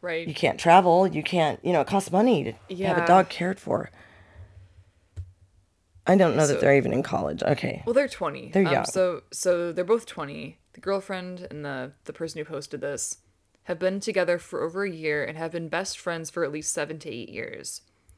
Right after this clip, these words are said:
Speaker 2: Oh, that's nice.
Speaker 1: "We have an amazing relationship. Her previous relationship is quite serious, and they decided to buy a dog together.
Speaker 2: What?
Speaker 1: But it ended on a bad note."
Speaker 2: Wait, how old are they? How old could they have been?
Speaker 1: I, like, seventeen or eighteen.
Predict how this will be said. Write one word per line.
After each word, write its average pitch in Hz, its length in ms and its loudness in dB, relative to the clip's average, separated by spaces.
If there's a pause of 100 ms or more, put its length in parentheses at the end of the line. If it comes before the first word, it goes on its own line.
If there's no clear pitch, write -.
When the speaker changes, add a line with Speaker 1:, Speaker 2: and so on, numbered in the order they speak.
Speaker 2:
Oh, 202 60 6
that's 233 180 2
nice. - 300 -4 (180)
Speaker 1:
"We 190 120 -6
have 196 120 0
an 220 80 -2
amazing 185 400 -2
relationship. - 680 -10 (680)
Her 202 100 -6
previous 349 500 0
relationship 180 560 -4
is 170 80 -10
quite - 240 -6
serious, 214 640 -2
and 180 100 -6
they 175 80 -2
decided 170 380 -2
to 170 40 -4
buy 151 180 -2
a 180 100 0
dog 185 320 -4
together. 80 480 -8 (400)
Speaker 2:
What? 160 260 -8
Speaker 1:
But 208 140 4
it 233 160 6
ended 226 260 0
on 294 100 -2
a 285 80 0
bad 180 400 -2
note." 160 180 -4
Speaker 2:
Wait, 151 100 2
how - 160 2
old 196 240 8
are 214 80 8
they? 139 420 0
How - 160 0
old 202 240 2
could 196 160 -2
they 208 80 10
have 185 160 4
been? 196 440 0 (600)
Speaker 1:
I, 170 160 -14 (320)
like, 170 320 -4 (640)
seventeen 190 480 -10
or - 40 -8
eighteen. 147 600 -14